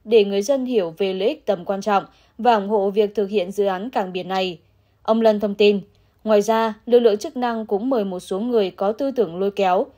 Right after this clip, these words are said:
kích động lên làm việc. Khi ổn định tình hình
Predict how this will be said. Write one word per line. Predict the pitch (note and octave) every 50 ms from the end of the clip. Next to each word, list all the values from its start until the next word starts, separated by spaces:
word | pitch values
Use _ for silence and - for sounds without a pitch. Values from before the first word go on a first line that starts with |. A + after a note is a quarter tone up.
| _ _
kích | - D#4+ C4+
động | B3 B3+ - - G3+ G#3
lên | A3 G#3+ G#3
làm | G3 F#3 F3+
việc. | E3+ G#3 G3 F3+ - - _ _ _ _ _ _ _ -
Khi | - B3
ổn | A3+ G#3 F#3+ G3
định | G3+ F#3+ F#3+ F#3+
tình | - G#3 G3 G3+
hình | G#3 G3+ G3+ G3